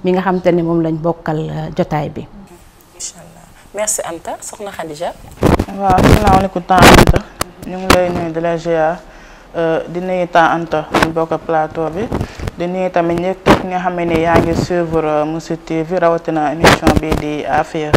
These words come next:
Speaker 3: Xam naa, comme ni ko Tante Anta waxee rek, ñu ngi kontaan ci invitation bi. Ndax, euh, wax dëgg yàlla, ku la yaakaar ba invité la mu, alors que am ñeneen ñoo xam ne peut-être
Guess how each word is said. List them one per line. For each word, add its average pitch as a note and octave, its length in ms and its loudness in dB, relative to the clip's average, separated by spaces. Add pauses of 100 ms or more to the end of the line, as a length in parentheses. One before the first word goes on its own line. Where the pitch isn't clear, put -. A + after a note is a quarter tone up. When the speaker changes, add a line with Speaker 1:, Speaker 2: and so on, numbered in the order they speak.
(460)
Speaker 3:
Xam E3+ 200 -8
naa, E3 180 0
comme F#3 200 2
ni G3 80 4
ko F#3+ 100 2
Tante F#3+ 260 4
Anta - 180 6
waxee D#3 280 0
rek, D#3+ 100 0
ñu F3 140 -4
ngi F3+ 60 -6
kontaan E3+ 460 0
ci E3+ 100 -6
invitation D#3+ 760 0
bi. F#3+ 220 -4 (420)
Ndax, - 300 4
euh, D#3 400 2
wax E3 160 -2
dëgg F3+ 360 6
yàlla, E3+ 320 6 (300)
ku F3+ 60 -2
la F3+ 160 6
yaakaar F3 360 2
ba E3 100 2
invité E3 340 4
la F3 80 2
mu, E3 100 2
alors F3+ 380 4
que F3 60 2
am E3+ 340 6
ñeneen F#3+ 240 -2
ñoo F#3+ 100 2
xam F#3+ 160 -2
ne F3+ 60 0
peut-être F3 480 4